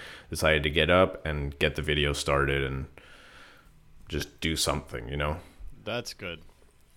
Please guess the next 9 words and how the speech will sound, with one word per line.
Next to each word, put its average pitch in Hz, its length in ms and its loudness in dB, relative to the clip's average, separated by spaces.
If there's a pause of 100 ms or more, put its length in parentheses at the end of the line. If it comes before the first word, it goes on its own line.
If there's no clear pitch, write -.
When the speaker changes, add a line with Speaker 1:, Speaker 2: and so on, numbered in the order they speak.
(140)
Speaker 2:
I, 107 360 -2
I'm 120 220 -2
currently 113 500 -2
on 101 240 -2
a 90 320 -2 (1200)
sleeping 104 640 -2
in, 95 400 -2 (500)
uh, 92 360 -6 (760)
kick, - 440 -6